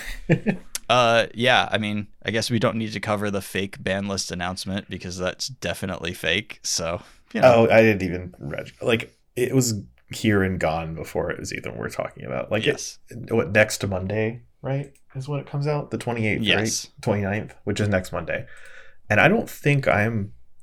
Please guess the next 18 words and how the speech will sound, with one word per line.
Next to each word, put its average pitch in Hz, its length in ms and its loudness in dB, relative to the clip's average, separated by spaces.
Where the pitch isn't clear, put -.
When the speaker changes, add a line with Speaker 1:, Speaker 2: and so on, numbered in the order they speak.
Speaker 1:
it's 113 200 -2
just 131 180 0
gonna 131 140 4
be 107 80 2
you 107 160 4
and 101 120 0
Collins 95 440 0
doing 92 180 -2
the 90 80 -6
podcast - 540 -4
from 90 440 -4
Speaker 2:
Well, 220 280 6
Speaker 1:
sunny 110 180 4
Speaker 2:
so 101 60 4
we're 98 60 -2
Speaker 1:
Texas, 254 500 4
Speaker 2:
gonna, 98 100 0
Speaker 1:
right? 101 140 -4